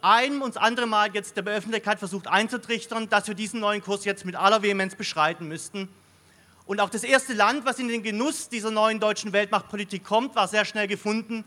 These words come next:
nämlich die Ukraine. Deutschland ist einer der wesentlichen Akteure in diesem Ukraine-Konflikt.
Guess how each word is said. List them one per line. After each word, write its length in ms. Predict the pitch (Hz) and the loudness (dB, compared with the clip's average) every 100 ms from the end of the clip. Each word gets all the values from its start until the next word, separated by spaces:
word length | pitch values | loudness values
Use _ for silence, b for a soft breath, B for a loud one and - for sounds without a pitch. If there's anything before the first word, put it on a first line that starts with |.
| B B B | B B B
nämlich 260 | 180 202 202 | -2 0 -2
die 100 | 208 | -4
Ukraine. 640 | 202 - 165 160 165 127 127 _ _ _ b b b b b b b b b - | -6 -2 -2 0 -2 -4 -6 _ _ _ b b b b b b b b b -2
Deutschland 640 | 233 254 - 285 285 285 - | -2 -2 -2 0 0 -4 -8
ist 240 | 240 - - | -8 -4 -2
einer 220 | 233 240 | 0 0
der 240 | 233 190 | -2 -2
wesentlichen 720 | 220 302 285 311 277 - 277 | -2 -2 -4 -4 -6 -6 -6
Akteure 540 | 196 220 - 233 254 254 | -2 -4 -2 -4 -2 -2
in 260 | 254 233 | -4 -4
diesem 240 | 247 226 247 | -4 -4 -6
Ukraine-Konflikt. 960 | 226 202 202 214 208 170 - 151 139 | -4 -2 -2 -2 -4 -6 -4 -8 -8